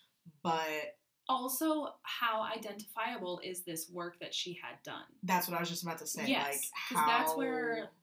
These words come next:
Speaker 1: 'cause, like, if you fill in a couple cavities, that's one thing. But, like, if she had, like, like, a gold
Speaker 2: Veneers.
Speaker 1: tooth or, yeah, or
Speaker 2: Which I don't think
Speaker 1: I
Speaker 2: they
Speaker 1: don't
Speaker 2: would back in the day.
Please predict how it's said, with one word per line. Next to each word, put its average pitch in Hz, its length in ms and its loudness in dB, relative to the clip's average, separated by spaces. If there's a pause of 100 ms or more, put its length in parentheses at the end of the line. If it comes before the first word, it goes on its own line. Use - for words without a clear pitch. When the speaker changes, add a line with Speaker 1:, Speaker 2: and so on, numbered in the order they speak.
(720)
Speaker 1:
'cause, 214 180 0
like, 196 160 0
if 180 140 -2
you 220 140 -2
fill 226 340 0
in 214 320 0 (600)
a 175 60 -6
couple 185 300 -4
cavities, 156 1040 -4 (640)
that's 165 280 -2
one 165 340 -4
thing. 127 420 -14
But, 160 140 -8
like, 147 220 -8
if 151 80 -10
she 156 180 -6
had, 151 240 -6
like, 139 340 -14 (440)
like, 160 160 -8
a 156 40 -10 (120)
gold 151 360 -6
Speaker 2:
Veneers. 214 600 -2
Speaker 1:
tooth 165 80 -2
or, 151 320 -4
yeah, 170 440 0
or 147 280 -8 (340)
Speaker 2:
Which 208 160 -14
I 208 40 -12
don't 175 200 -12
think 160 40 -2
Speaker 1:
I 170 140 2
Speaker 2:
they 160 60 -4
Speaker 1:
don't 160 120 -6
Speaker 2:
would 175 160 -10
back - 220 -12
in 165 60 -16
the 160 80 -16
day. 175 280 -14